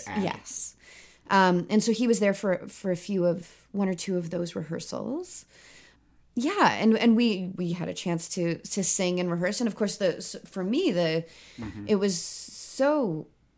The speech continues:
Speaker 2: exciting and terrifying to get to, um, sing again, um, in that way, to, to sort of return to a more classical style of singing, 'cause I've been singing in a rock band for the past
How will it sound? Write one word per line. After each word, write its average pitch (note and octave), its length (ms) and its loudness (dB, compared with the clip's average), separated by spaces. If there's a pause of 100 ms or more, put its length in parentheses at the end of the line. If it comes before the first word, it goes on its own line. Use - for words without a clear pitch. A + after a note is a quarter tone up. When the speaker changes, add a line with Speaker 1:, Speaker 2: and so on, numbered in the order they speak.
(480)
Speaker 2:
exciting G3+ 600 2
and E3+ 200 -2 (160)
terrifying A3 880 2 (440)
to G#3 200 0
get F3+ 300 2
to, F3 600 -2
um, E3+ 340 2
sing D4 480 4 (100)
again, F3+ 560 0 (100)
um, E3 520 -2 (120)
in G#3 180 6
that F3+ 200 4
way, D#3+ 380 0
to, F#3 240 -6
to F3 280 -6
sort E3+ 220 -4
of E3 160 -2 (640)
return E3+ 640 -4
to E3 400 -4 (300)
a G3 60 -6
more F#3+ 140 0
classical E3+ 800 -8 (540)
style F3+ 480 4
of E3 100 -2
singing, F3 340 -2
'cause E3 120 -6
I've E3+ 120 -6
been E3 300 -2
singing F3 320 -4
in E3+ 100 -2
a E3+ 60 -2
rock E3+ 320 -6
band F3 500 -4
for - 180 -10
the F3 60 -4
past E3+ 440 -10